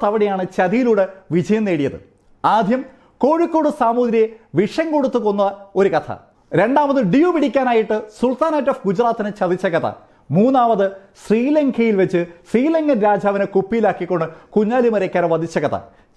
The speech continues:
ചതിയുടെ ഒരു പരമ്പര തന്നെ പോർട്ടുഗീസുകാർ തുടങ്ങുന്നത് ഈ കാലഘട്ടത്തിൽ നിന്നാണ്. ഇവിടെ കുഞ്ഞാലിമരക്കാർ ഒന്നാമൻ്റെ കഥ ഞാൻ അവസാനിപ്പിക്കുന്നു. എല്ലാ ദിവസവും വൈകുന്നേരം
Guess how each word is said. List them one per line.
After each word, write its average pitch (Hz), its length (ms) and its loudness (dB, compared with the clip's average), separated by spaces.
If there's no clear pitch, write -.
ചതിയുടെ 226 480 2
ഒരു 196 100 2
പരമ്പര 262 480 -2
തന്നെ 175 180 -2
പോർട്ടുഗീസുകാർ 220 560 0
തുടങ്ങുന്നത് 175 460 0
ഈ - 20 2
കാലഘട്ടത്തിൽ 151 520 -2
നിന്നാണ്. 107 220 -2
ഇവിടെ 214 260 2
കുഞ്ഞാലിമരക്കാർ 208 640 2
ഒന്നാമൻ്റെ 180 400 -2
കഥ 147 120 -2
ഞാൻ 139 140 0
അവസാനിപ്പിക്കുന്നു. 226 580 0
എല്ലാ 302 180 4
ദിവസവും 277 400 0
വൈകുന്നേരം 262 540 2